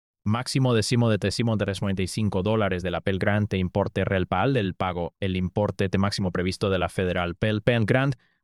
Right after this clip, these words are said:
para dos mil dieciséis veintisiete es desde siete mil trescientos noventa y cinco dólares.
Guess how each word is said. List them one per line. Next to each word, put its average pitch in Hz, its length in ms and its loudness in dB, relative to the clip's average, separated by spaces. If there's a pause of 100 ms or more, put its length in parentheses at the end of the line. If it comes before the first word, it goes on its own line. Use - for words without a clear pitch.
para 90 220 -2
dos 85 120 -4
mil 92 160 -2
dieciséis 92 380 -4
veintisiete 107 640 0
es 123 100 -2
desde 90 300 0
siete 135 320 0
mil 127 120 2
trescientos 113 360 0
noventa 104 220 0
y - 20 -2
cinco 117 480 0
dólares. 82 560 -4